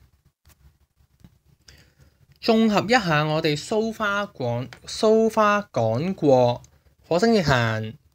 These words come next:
雙子座嘅一啲議題，大家覺得今晚會點樣去應驗啊？好容易地，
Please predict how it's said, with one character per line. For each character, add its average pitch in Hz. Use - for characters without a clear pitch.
雙 220
子 208
座 127
嘅 175
一 -
啲 180
議 -
題， 123
大 175
家 226
覺 202
得 196
今 202
晚 196
會 139
點 120
樣 147
去 135
應 117
驗 110
啊？ 117
好 123
容 131
易 104
地， 104